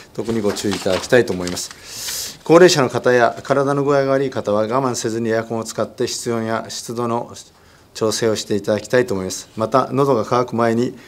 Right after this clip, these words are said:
こまめに水分補給をしていただきたいと思います。さらに、外出時は直射日光を避け、涼しい服装で出かけてほしいと思います。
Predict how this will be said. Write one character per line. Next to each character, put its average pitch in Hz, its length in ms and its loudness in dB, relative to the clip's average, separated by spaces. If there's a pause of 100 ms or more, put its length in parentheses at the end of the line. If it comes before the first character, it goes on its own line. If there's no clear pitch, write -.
(200)
こ - 100 -6
ま 120 140 2
め 123 100 2
に 131 80 2
水 117 200 -2
分 104 160 -2
補 101 120 -6
給 110 180 -4
を 113 40 0
し - 100 -6
て 101 100 -8
い 92 60 -6
た 90 120 -6
だ 87 80 -6
き - 60 -12
た 98 120 -4
い 90 80 -4
と 92 80 -8
思 82 100 -8
い 82 60 -10
ま 80 60 -12
す。 - 680 -14
さ 170 200 4
ら 147 100 6
に、 131 380 2
外 135 200 4
出 139 260 -4
時 120 120 0
は 123 100 6
直 113 220 -2
射 - 160 -2
日 135 160 -2
光 - 140 -2
を 101 60 0
避 117 160 -4
け、 110 160 2
涼 135 300 -2
し 135 260 -4
い - 20 -4
服 - 120 -14
装 107 220 -4
で 127 280 2
出 107 120 -4
か 107 140 -4
け 101 100 -6
て 101 100 -4
ほ 95 80 -2
し - 160 -8
い 95 40 -8
と 98 100 -4
思 92 140 -4
い 90 40 -6
ま 90 100 -8
す。 - 140 -10